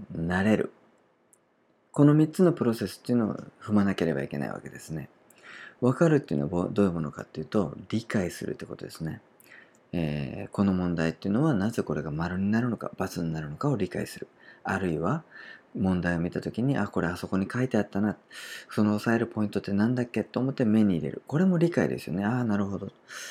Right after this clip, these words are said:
あ、こうだったな。ここに書いてたなと。あの、こういう理解、こういうルールだったなとかね。そういったのも理解ですよね。そして、じゃあ、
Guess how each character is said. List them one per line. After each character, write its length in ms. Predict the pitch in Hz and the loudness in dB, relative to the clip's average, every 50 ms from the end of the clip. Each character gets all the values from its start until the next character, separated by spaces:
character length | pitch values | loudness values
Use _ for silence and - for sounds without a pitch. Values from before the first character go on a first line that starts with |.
| - - - | -14 -10 -6
あ、 80 | - 104 | -6 -6
こ 160 | - - 117 | 0 2 4
う 40 | 104 | 4
だ 60 | 90 | 4
っ 80 | 85 - | 2 0
た 100 | - 85 | 0 0
な。 140 | 110 123 123 | 0 0 -2
こ 120 | - - | -2 -2
こ 100 | - 90 | -2 -2
に 80 | 85 - | -2 0
書 80 | - 104 | -2 -2
い 60 | 101 | -2
て 120 | - - - | -2 -6 -8
た 120 | - 76 | -6 -4
な 200 | 80 95 113 113 | -2 -2 -2 -2
と。 100 | - - _ _ _ - - | -4 -10 _ _ _ -10 -6
あ 80 | 104 92 | -4 -4
の、 140 | 92 92 - | -2 -2 0
こ 140 | - 107 | 2 4
う 40 | 98 | 4
い 40 | 98 | 4
う 20 | |
理 120 | 101 107 - | 4 2 -4
解、 220 | - - 85 - - - - | -4 -4 -6 -6 -8 -8 0
こ 100 | - 101 | 4 4
う 40 | 101 | 6
い 40 | 101 | 8
う 20 | |
ル 140 | 104 120 120 | 8 8 8
ー 20 | 110 | 6
ル 80 | 107 - | 4 0
だ 80 | 90 | -4
っ 40 | - | -6
た 140 | - - 104 | -4 -2 0
な 160 | 127 147 160 | 0 0 0
と 100 | 156 - | -2 -6
か 120 | - - | -6 -2
ね。 160 | 113 160 160 - _ - - - - - - - | -2 -2 -2 -4 _ -20 -20 -20 -20 -20 -14 -6
そ 120 | - - | 0 0
う 40 | 170 | 0
い 40 | 175 | 0
っ 20 | |
た 120 | - - 220 | 2 2 4
の 60 | 208 | 4
も 140 | 185 113 80 | 4 4 2
理 140 | 147 87 - | 0 -2 -2
解 180 | - - - | -2 -4 -4
で 100 | - - | -6 -8
す 80 | - - | -8 -2
よ 80 | - | 2
ね。 160 | 135 180 185 - - _ _ _ _ _ _ _ _ _ _ _ _ _ _ _ - - - - - - - - - - | 2 2 2 0 -8 _ _ _ _ _ _ _ _ _ _ _ _ _ _ _ -20 -20 -20 -18 -16 -16 -16 -18 -14 -8
そ 120 | - 120 107 | -4 -4 -4
し 100 | - - | -2 2
て、 180 | - 160 156 | 4 6 6
じ 100 | 135 147 | 8 8
ゃ 160 | 170 160 - - | 6 4 4 -4
あ、 140 | - - | -12 -20